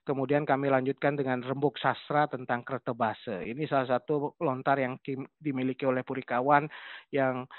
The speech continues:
sangat penting soal tata bahasa dan juga yang terkait dengan hal, eh, eh, apa namanya,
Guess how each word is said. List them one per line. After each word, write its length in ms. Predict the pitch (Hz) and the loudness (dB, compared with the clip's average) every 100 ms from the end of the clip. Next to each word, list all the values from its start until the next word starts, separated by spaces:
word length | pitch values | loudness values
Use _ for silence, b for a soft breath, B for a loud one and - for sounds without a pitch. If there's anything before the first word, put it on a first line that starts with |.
| B | B
sangat 320 | - 139 - | -2 0 0
penting 320 | 127 127 156 | -2 0 0
soal 320 | 156 135 113 120 | 0 0 0 0
tata 240 | 123 131 | -2 -2
bahasa 560 | 127 127 117 117 - 143 | 2 2 2 0 0 0
dan 240 | 131 120 | 0 -4
juga 480 | 127 123 127 127 139 B B B | -6 -2 -2 -2 -4 B B B
yang 240 | 139 131 | -2 -2
terkait 400 | 131 131 - 120 | -4 -8 -4 -4
dengan 400 | - 123 127 123 | -4 -6 -4 -6
hal, 400 | 127 123 117 117 123 b b b _ | -4 2 4 4 0 b b b _
eh, 400 | 131 127 120 113 | -4 -2 0 -2
eh, 360 | 107 - 131 117 | -4 -4 -4 -2
apa 240 | 113 139 147 | 0 2 2
namanya, 560 | 120 120 135 160 202 | 2 0 2 2 2